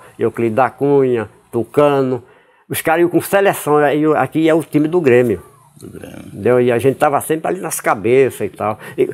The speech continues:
Speaker 1: imagina se naquele tempo tivesse essa, essa tecnologia de hoje.
Speaker 2: É.
Speaker 1: O Leandrinho, o Leandrinho do Pio.
Speaker 2: E o Leandrinho, que é
Speaker 1: O Ro-, o Robinho do, do rock.
Speaker 2: Do rock, né?
Speaker 1: Porra, cê é, dos caras é muito bom, porra.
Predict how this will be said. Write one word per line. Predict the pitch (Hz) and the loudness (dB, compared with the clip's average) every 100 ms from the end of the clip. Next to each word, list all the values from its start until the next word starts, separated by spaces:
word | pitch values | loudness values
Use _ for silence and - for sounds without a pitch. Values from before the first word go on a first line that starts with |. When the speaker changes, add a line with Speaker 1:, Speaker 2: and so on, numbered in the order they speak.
| - | 2
Speaker 1:
imagina | 208 196 147 | 2 2 0
se | 156 | -2
naquele | 175 160 180 | -2 2 2
tempo | 175 160 165 | 2 0 -2
tivesse | 160 165 - | 0 0 2
essa, | 165 143 - | 0 0 0
essa | 147 135 - 135 117 95 - _ | -2 -2 -2 0 0 -2 -12 _
tecnologia | 170 175 175 165 151 147 | -2 2 4 4 4 2
de | 139 117 | 0 2
hoje. | 110 87 - - _ _ - | 0 0 -8 -20 _ _ -18
Speaker 2:
É. | - - - _ _ | -16 -16 -20 _ _
Speaker 1:
O | 143 | 4
Leandrinho, | 165 165 147 180 - | 6 6 4 2 4
o | |
Leandrinho | 165 160 147 170 | 4 4 2 2
do | 156 | 2
Pio. | - 156 135 95 - _ _ _ _ _ _ - | 0 0 0 -2 -8 _ _ _ _ _ _ -20
Speaker 2:
E | |
o | - | -16
Leandrinho, | - 85 - - 85 | -14 -14 -14 -14 -16
que | - - | -16 -16
é | 82 - - | -14 -16 -2
Speaker 1:
O | 175 | 2
Ro-, | 151 - - | 4 4 4
o | |
Robinho | 165 156 156 123 180 | 4 2 2 4 4
do, | 151 156 151 | 4 2 2
do | 147 | 0
rock. | 117 156 139 | 2 4 2
Speaker 2:
Do | - 78 | -2 -10
rock, | 82 80 82 - | -6 -6 -6 -8
né? | 80 85 104 | -12 -12 -6
Speaker 1:
Porra, | 135 113 113 | -2 0 -2
cê | - | -2
é, | 175 | -2
dos | 107 127 | -2 -4
caras | - 185 | 0 2
é | 202 | 2
muito | 196 220 | 0 0
bom, | 135 104 | 0 0
porra. | 104 98 80 85 | -2 -6 -10 -14